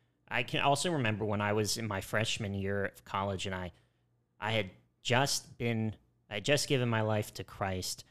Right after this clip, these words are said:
And I can remember this night, everybody was drinking, and this one guy really aggressively, he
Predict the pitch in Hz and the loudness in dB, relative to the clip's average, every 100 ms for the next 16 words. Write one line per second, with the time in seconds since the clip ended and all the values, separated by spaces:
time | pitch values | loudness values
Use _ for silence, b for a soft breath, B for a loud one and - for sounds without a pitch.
0 | _ - 104 104 - 131 156 196 180 127 | _ -8 -4 -4 -4 -4 -2 0 0 0
1 | - 127 123 113 - - 147 165 139 110 | -2 0 0 0 -2 -6 -6 -4 -4 -2
2 | 95 - 107 - 92 87 - _ _ - | -4 -4 -4 -4 -4 -6 -8 _ _ -10
3 | 101 101 98 - 139 196 151 131 131 120 | -4 -2 -2 -2 -4 -2 -2 0 2 0
4 | 127 160 131 - 107 - 104 95 90 82 | 0 -2 -4 -2 -2 0 -4 -8 -10 -12
5 | _ _ _ _ - 107 107 | _ _ _ _ -14 -10 -10